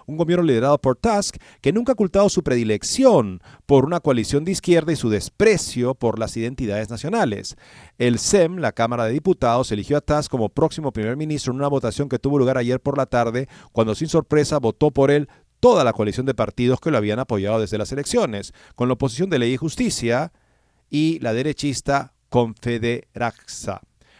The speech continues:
Por tanto, esta mañana será el turno de Tusk de presentar su programa de gobierno al Parlamento y a su gabinete de ministros, que deberán recibir el voto de confianza por la tarde, tras lo cual, presumiblemente el miércoles,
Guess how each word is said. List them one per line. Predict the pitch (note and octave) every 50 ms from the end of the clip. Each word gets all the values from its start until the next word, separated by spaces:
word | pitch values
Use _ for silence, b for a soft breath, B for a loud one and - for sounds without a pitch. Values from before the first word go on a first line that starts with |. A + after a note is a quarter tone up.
| b b _
Por | - A#2+ A2+
tanto, | - - F#3 - C#3+ A2+ F#2 - F#2+ G2+
esta | A2+ A2 - D3+ D#3+
mañana | E3 E3 E3+ D#3+ C3+ B2+ C#3+ D3
será | - - A2 A2 A#2
el | A2 -
turno | - E3+ D#3+ D#3 C3
de | A2+ G#2
Tusk | - - F3 F3+ -
de | D3 B2+
presentar | - C3+ - - G2+ - F#3 E3+
su | - - C4+ D4
programa | - F#3+ D3+ B2+ A#2+ A2 G#2+ G#2
de | G#2 G2
gobierno | G2 G2 G2 G2 G2 F#2+ G2+ G2
al | F#2+
Parlamento | - C#3 D3 C#3 A2 G2 G2 F#2+ F#2+ - - C3+
y | B2+ A#2+ A#2
a |
su | G2+ - -
gabinete | A2 B2+ A#2+ G#2+ F#2+ F#2+ F#2+ - A#2
de | B2+
ministros, | D3 F#3 A3+ C4 G#3+ - - A#2 G#2+ F#2+ - B B B B B
que | - C#3+
deberán | C#3 C3 B2+ C3+ D#3 F3 F3
recibir | F#3+ F3+ - - D3 E3 F3
el | F3 D#3 C3+
voto | C#3+ D#3 D#3+ - E3
de | D3+ D3
confianza | B2+ A#2+ A2 G2+ B2 C#3 C#3+ - D3+
por | C#3+ - E3 D#3+
la | E3+ E3+
tarde, | - F3 D3+ A2+ G2 E2+ E2+ - - _ _ _
tras | - - G#2 F#2+
lo | G2 F#2
cual, | - D3 D3 C#3+ -
presumiblemente | - - - G2 G2 A#2 C3 C#3 C3 B2 B2 A2+ - A#2+
el | B2+
miércoles, | F3 G#3 E3+ A2+ - - G2 G2 G#2 G#2+ -